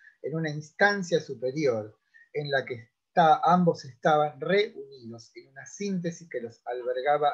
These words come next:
y superaba a la vez. Del mismo modo, Kant se encuentra en una encrucijada similar, dos posiciones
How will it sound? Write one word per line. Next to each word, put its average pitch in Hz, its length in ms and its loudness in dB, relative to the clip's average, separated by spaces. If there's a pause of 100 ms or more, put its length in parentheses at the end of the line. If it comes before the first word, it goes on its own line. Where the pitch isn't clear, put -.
(160)
y - 60 -20
superaba 131 720 -4
a 104 40 -8
la 98 120 -16
vez. - 400 -20 (500)
Del 143 160 -6
mismo 180 260 2
modo, 170 360 2
Kant 170 260 0
se 151 140 -12
encuentra 151 500 -2
en 127 60 -10
una 123 100 -16
encrucijada - 640 -12
similar, 135 640 -12 (400)
dos 175 320 -2
posiciones 143 680 -10